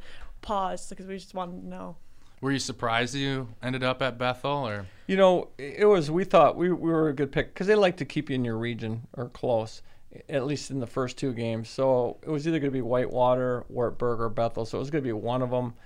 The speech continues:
Speaker 3: And it really doesn't matter which one you get. You're just glad to be there.
Speaker 2: Uh, Bethel's pretty close,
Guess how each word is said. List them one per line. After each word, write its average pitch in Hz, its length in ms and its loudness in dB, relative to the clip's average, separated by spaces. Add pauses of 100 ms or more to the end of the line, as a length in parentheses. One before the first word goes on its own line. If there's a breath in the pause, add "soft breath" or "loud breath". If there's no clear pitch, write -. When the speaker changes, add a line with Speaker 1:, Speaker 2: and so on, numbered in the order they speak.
(320 soft breath)
Speaker 3:
And 131 320 4
it - 160 0
really 180 220 6
doesn't 123 280 10
matter 123 260 6
which 123 240 2
one 123 100 0
you 117 120 -2
get. 120 220 0
You're 127 100 -2
just 120 200 -2
glad 120 300 0
to 110 60 -4
be 113 180 -4
there. 110 360 -2 (800)
Speaker 2:
Uh, 139 500 0
Bethel's 139 640 -4 (120)
pretty 143 200 -2
close, 131 480 -6